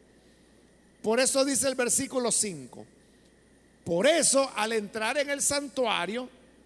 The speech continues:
perdón, al entrar en el mundo, Cristo dijo".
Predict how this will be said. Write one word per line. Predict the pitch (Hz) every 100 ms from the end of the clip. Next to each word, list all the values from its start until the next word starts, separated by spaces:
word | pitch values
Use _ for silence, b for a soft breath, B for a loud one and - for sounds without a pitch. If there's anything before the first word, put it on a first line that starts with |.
| - -
perdón, | 208 202 226
al | 214 202
entrar | 180 262 302
en | 294
el | 285
mundo, | 247 180 165 220 220 - - - - - - - - - -
Cristo | - 226 214 - 233 240
dijo". | 359 403 - 139